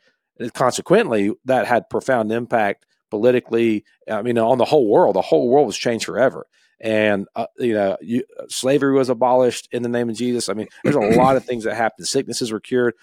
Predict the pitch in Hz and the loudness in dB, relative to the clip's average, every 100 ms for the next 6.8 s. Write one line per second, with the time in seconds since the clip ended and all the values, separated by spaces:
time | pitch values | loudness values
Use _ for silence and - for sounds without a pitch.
0 | _ - 143 147 - 131 117 120 110 - | _ -4 -2 -2 -2 -2 2 2 2 0
1 | 110 101 - _ _ 110 104 - - 117 | -2 -2 -6 _ _ 0 0 -2 -2 4
2 | 123 127 127 113 - 101 92 110 98 92 | 4 6 4 2 -4 -8 -6 -4 -4 -6
3 | - _ _ - - 143 - 135 127 113 | -12 _ _ -4 0 0 0 0 2 0
4 | 98 95 - - - 131 123 123 - 107 | -2 -8 -10 -8 -4 -2 0 -2 -4 -4
5 | 139 156 117 101 120 135 139 - 131 113 | 0 0 0 0 2 2 2 0 -6 -4
6 | 104 90 117 120 - 98 92 | -6 -4 -2 -2 -2 -6 -8